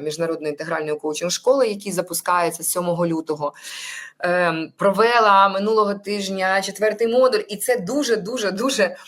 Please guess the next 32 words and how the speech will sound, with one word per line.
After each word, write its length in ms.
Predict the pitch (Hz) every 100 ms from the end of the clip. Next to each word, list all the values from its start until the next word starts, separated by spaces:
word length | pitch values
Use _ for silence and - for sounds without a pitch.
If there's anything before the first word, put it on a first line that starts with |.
| - -
надихає 920 | 165 214 240 277 - 311 254 175 151
продовжувати. 1080 | 147 - 233 233 247 202 180 170 156 - 156 - - - - -
Е, 320 | 185 175 170
такий, 300 | 170 202 240
знаєш, 380 | 185 262 277 277
можна 200 | 208 214
сказати, 400 | 208 202 214 196
з 160 | 175 277
Індії 360 | 349 220 190
в 80 | 175
коучинговий 520 | - 254 247 240 226 226
потяг. 460 | 143 135 135 135 _ _ _ - - - 147
Ем, 380 | 156 151 143 - _ _ _ _
а 260 | 170 180 180 151
на 80 | 185
цьому 280 | 294 370 262
тижні 500 | 196 180 175 160 151 160
в 20 |
мене, 440 | 208 208 170 151 - - _ -
е, 260 | 160 156
прямо 400 | 151 202 190 175
от 120 | 170
сьогодні 800 | 170 - 185 175 165 160 156 147
там 280 | 143 135 135
прямий, 460 | 131 180 180 160 -
е, 480 | 156 151 147 147 147 - -
ети-, 400 | 170 170 190 180
е, 380 | 151 143 143 -
ефір, 360 | 180 - 196 170 - - - - -
е, 240 | 160 156 147
в 100 | 180
Інсті 500 | 175 - 285 339